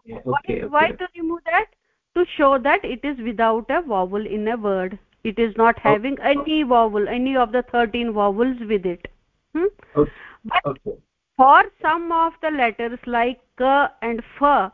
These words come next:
Speaker 1: if I
Speaker 2: Ah.
Speaker 1: remove the whole, uh, part after this vertical line, the Brahma,
Speaker 2: Yeah.
Speaker 1: the, uh, the doubt arises. So I
Speaker 2: Okay.
Speaker 1: retain some portion. Hmm?
Speaker 2: Super.
Speaker 1: So
Speaker 2: Okay,
Speaker 1: for
Speaker 2: okay.
Speaker 1: such words, uh, we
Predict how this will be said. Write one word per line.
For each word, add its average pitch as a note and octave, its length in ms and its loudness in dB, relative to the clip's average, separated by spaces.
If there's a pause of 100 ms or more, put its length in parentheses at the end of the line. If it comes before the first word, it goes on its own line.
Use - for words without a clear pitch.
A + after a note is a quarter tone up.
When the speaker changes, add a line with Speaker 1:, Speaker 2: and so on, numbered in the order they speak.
(540)
Speaker 1:
if - 160 -14
I F4+ 80 4
Speaker 2:
Ah. F4 100 0
Speaker 1:
remove F4 320 -2
the D#4+ 100 2 (160)
whole, E4+ 460 0 (460)
uh, A#3+ 180 4 (140)
part B3 320 4 (240)
after D4+ 340 -4
this C#4 240 -2 (200)
vertical A#3 380 -8 (140)
line, B3+ 240 -2 (340)
the G#3 160 0
Brahma, A3+ 440 2
Speaker 2:
Yeah. G3+ 140 -2
Speaker 1:
the, G#3 320 -2
uh, G3+ 80 -8 (120)
the - 60 -4
doubt C4 360 2 (120)
arises. F3+ 440 -4 (380)
So C#4+ 80 2 (140)
I C4+ 80 4
Speaker 2:
Okay. B3+ 120 -2
Speaker 1:
retain C#4+ 380 0
some A#3 220 -4 (100)
portion. F#3+ 500 -6 (360)
Hmm? D4+ 120 -12 (260)
Speaker 2:
Super. G3+ 260 0 (100)
Speaker 1:
So A3+ 80 -2
Speaker 2:
Okay, A3+ 160 -8
Speaker 1:
for B3 280 4
Speaker 2:
okay. - 120 -6
Speaker 1:
such D4 380 2
words, C4 280 -4 (200)
uh, G#3+ 160 0 (120)
we A#3+ 440 -4